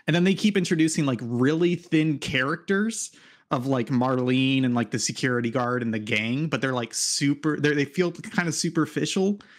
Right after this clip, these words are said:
And, and I'm just like, "No, I'm not really feeling these characters." And then, um, they just keep talking about, they keep, like, trying to force this MacGuffin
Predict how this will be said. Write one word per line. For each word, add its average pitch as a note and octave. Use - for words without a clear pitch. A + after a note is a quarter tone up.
And, D3
and D3
I'm D3
just D#3
like, D3+
"No, A3
I'm A3+
not A3+
really A3+
feeling G#3+
these G3
characters." E3+
And D3+
then, D#3
um, C3+
they D3+
just E3
keep F#3+
talking E3
about, C3+
they D3
keep, -
like, E3
trying C#3+
to C3
force C3
this B2+
MacGuffin B2